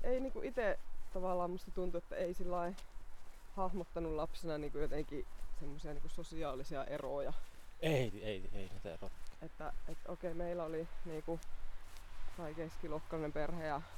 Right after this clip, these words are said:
Speaker 1: ja tota, opettajavanhemmat ja oma kotitalo.
Speaker 2: Niin.
Speaker 1: Ja sitten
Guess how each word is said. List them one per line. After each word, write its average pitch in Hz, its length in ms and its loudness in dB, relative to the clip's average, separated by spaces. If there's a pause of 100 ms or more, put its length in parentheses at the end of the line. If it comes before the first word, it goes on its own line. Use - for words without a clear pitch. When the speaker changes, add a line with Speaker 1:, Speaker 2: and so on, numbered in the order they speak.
(920)
Speaker 1:
ja 151 100 -6
tota, - 420 -2 (340)
opettajavanhemmat 160 1040 -2
ja - 160 -2 (220)
oma 165 220 2
kotitalo. 160 600 -2 (260)
Speaker 2:
Niin. 95 320 0
Speaker 1:
Ja - 60 -8
sitten - 320 -4